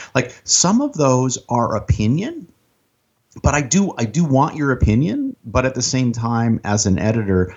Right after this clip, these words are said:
I have my own opinions, and I, and I might, and I might hold, I might have a different standard for a different journal, right? Like, the, the criteria that I'm gonna use for J F P might be different than the criteria I'm gonna use for A E M, um, because those are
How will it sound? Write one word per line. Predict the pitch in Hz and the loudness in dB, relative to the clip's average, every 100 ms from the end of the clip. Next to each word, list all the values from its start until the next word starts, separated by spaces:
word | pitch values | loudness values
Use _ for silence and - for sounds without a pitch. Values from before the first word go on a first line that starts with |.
| - | -4
I | 101 | 0
have | 107 113 | 2 2
my | 107 95 | 2 0
own | 95 104 120 | 0 2 2
opinions, | 117 - 95 127 196 220 | 0 0 2 4 2 0
and | - 123 | 0 0
I, | 127 | 0
and | - 123 | 2 2
I | 120 | 4
might, | 117 123 135 127 - - - _ _ _ | 2 2 0 0 -8 -14 -20 _ _ _
and | 143 | 0
I | 190 | 2
might | 220 233 | 2 0
hold, | 196 190 190 180 - | 0 0 0 -4 -6
I | 160 | 0
might | 175 214 | 2 2
have | 190 190 | 0 0
a | 180 | 0
different | 170 170 160 | -2 0 0
standard | - 180 226 190 165 | 0 -2 0 -2 -4
for | - 160 | -2 -2
a | |
different | 151 151 143 131 | 0 -2 0 0
journal, | 175 262 104 73 | 0 2 0 0
right? | 87 120 127 | 0 0 2
Like, | 135 135 | 0 0
the, | 131 - | -2 -2
the | 131 | -4
criteria | - 127 123 - 160 160 | -2 -2 -2 -2 0 0
that | 151 127 | 2 2
I'm | 120 | 2
gonna | 120 113 | 4 2
use | 110 131 147 143 135 | 2 2 2 2 0
for | - 123 | 0 0
J | 110 123 113 | 2 2 2
F | 107 | 0
P | - 202 147 | -2 0 2
might | 127 113 | 2 2
be | 113 | 0
different | 104 135 127 107 | 2 2 2 2
than | 107 | 0
the | |
criteria | 107 107 98 - 104 101 98 95 - _ | 0 -2 -2 0 2 4 2 -2 -14 _
I'm | 104 | 0
gonna | 107 101 | 2 2
use | 98 104 101 | 2 0 -2
for | - - 101 98 - | -4 -2 0 0 -4
A | 95 | -4
E | 98 107 67 | -2 0 2
M, | 180 - - - - - | 2 2 -2 -8 -6 0
um, | 113 113 117 - - _ - | 2 2 -2 -14 -20 _ -4
because | 101 - 120 | -2 0 0
those | 123 120 120 | 2 2 2
are | 113 | 0